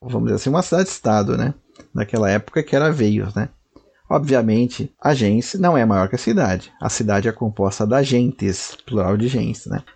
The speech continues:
Mas os Fábios estavam tendo muito sucesso. Virou o ano, novo consulado, o consulado do Lúcio Emílio Mamerco e do Caio Servilio Struto.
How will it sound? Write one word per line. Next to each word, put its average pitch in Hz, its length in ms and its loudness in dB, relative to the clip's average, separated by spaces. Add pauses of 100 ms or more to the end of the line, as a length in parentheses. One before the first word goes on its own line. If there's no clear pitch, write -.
Mas 180 200 2
os 127 140 -2
Fábios 104 240 -2
estavam 123 220 -4
tendo 113 180 0
muito 107 220 -2
sucesso. 98 480 -6 (420)
Virou 214 300 6
o - 20 6
ano, 139 380 4 (100)
novo 127 240 0
consulado, 143 560 0
o 135 40 -2
consulado 117 440 0
do 113 100 -2
Lúcio 139 300 2
Emílio 117 240 2
Mamerco 156 560 0
e 160 140 2
do 143 100 0
Caio 127 220 0
Servilio 123 380 0
Struto. 127 500 -2